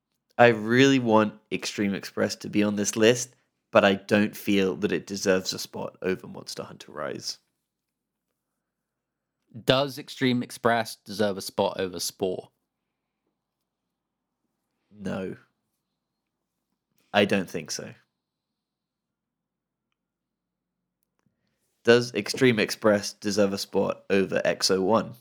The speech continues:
Speaker 2: <laughs> They're both games about movement. <laughs>
Speaker 1: Yeah.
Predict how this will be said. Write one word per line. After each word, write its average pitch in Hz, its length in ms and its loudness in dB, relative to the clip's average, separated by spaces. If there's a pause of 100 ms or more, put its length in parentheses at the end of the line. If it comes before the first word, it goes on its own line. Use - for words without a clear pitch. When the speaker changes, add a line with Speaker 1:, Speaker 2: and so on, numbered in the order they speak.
(680)
Speaker 2:
<laughs> - 840 -4 (600)
They're 131 140 2
both - 340 -2
games 143 320 -2
about 117 280 -2
movement. 120 840 -6
<laughs> - 60 -20 (800)
Speaker 1:
Yeah. - 280 -2